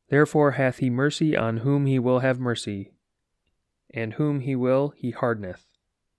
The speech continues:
Thou wilt say then unto me, Why doth he yet find fault? For who hath resisted his will? Nay, but, O man, who art thou that repliest against God?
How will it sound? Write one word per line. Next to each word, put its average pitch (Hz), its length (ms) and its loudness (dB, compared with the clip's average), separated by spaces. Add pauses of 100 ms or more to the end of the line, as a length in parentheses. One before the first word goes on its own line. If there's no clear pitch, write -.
(280)
Thou 117 160 -2
wilt 139 240 2
say 147 300 4
then 143 420 0 (340)
unto 135 280 -2
me, 110 380 -4 (300)
Why 127 260 0
doth 131 240 0
he 131 180 -2
yet 120 380 0
find 135 280 -4
fault? 104 320 -2 (800)
For 117 200 0
who 165 220 2
hath 127 340 0
resisted 127 540 0
his 131 200 -4
will? 98 320 -4 (1120)
Nay, 135 300 2
but, 110 340 -4 (260)
O 135 120 4
man, 123 480 0 (360)
who 147 200 2
art 131 260 2
thou 113 320 2
that 113 220 0
repliest 127 580 0
against 120 320 -4
God? 117 380 0